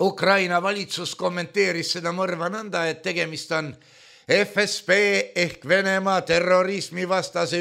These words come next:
üksuse provokatsiooniga. Aga seda ei usu eriti keegi, sellepärast et Venemaa oli küll viimane, kes selle ajakirjaniku tapmisest kasu võis saada. Kui Moskvas tapeti Boriss Nemtsov, siis tehti kisakära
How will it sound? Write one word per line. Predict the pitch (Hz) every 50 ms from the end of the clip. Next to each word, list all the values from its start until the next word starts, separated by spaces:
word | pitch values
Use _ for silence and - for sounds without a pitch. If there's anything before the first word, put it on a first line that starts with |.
| 180 196
üksuse | - - - - 165 165 139 180 170 165
provokatsiooniga. | 156 170 175 180 180 180 160 - - - 170 160 165 - - - 156 170 185 196 190 180 165 147 127 107 92 - 98 92 82 - - _ _ _ - - - - - _ _ _ -
Aga | - 147 143 - 175 175 180 175 123 -
seda | - 214 190 190 185 190
ei | 190 202
usu | 208 185 127 185 190 196
eriti | 196 196 180 160 - - 208
keegi, | 202 233 240 214 185 160 165 143
sellepärast | 175 190 180 170 165 175 175 175 156 - - 180
et | 170 - 151 156
Venemaa | 170 240 269 262 269 220 175 156 147 139 135 139 143 156 165
oli | 170 175 180 196
küll | 302 285 113 101 -
viimane, | - - 254 214 190 175 170 165 160 151
kes | 160 160 - -
selle | - 196 196 196 180 165 160 156 160 -
ajakirjaniku | 156 156 165 170 160 151 147 156 156 151 151 151 147 143 147 139 139 156 160
tapmisest | 160 175 180 175 - 135 143 127 - 151 139 - -
kasu | - 175 180 156 131 139 131 113 104
võis | 120 120 110 - - -
saada. | 139 135 127 101 82 78 69 78 - - _ _ _ _ _ _ _ _ _ _ - - - _ _
Kui | - 220 247 254
Moskvas | 247 269 277 262 - - 220 220 226 214 - - -
tapeti | 240 226 220 - 214 190 151 - 214 196 185
Boriss | 190 220 226 240 208 - - 226
Nemtsov, | 208 208 202 202 - - 240 - 220 156 143 131 120
siis | 170 185 147 -
tehti | - 214 208 185 160 - - 180 156
kisakära | - 226 180 - 196 190 185 202 214 214 202 190